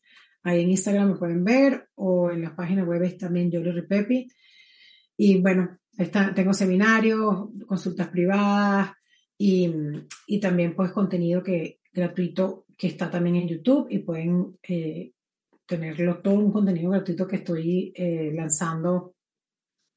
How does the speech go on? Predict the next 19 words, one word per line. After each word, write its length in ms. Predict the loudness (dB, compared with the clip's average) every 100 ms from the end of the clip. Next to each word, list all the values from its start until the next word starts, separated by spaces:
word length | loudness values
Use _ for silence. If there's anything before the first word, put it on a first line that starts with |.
| _ -18 -18 -20 _ -8
ah, 220 | -4 0
últimamente, 580 | 2 4 4 6 4 4
que 100 | 2
lo 80 | 0
estuve 180 | 0 -2
usando 280 | 0 0
por 140 | 0 -2
ocho 200 | -2 0
años 240 | 2 4
y 40 | 4
hoy 120 | 2
en 80 | 2
día 160 | 0
ya 120 | 0
lo 60 | -4
estoy 200 | -2 0
liberando, 460 | 2 0 0 0 0
es 80 |
gratis. 680 | 0 -4 -2 -2 -4 -6 -20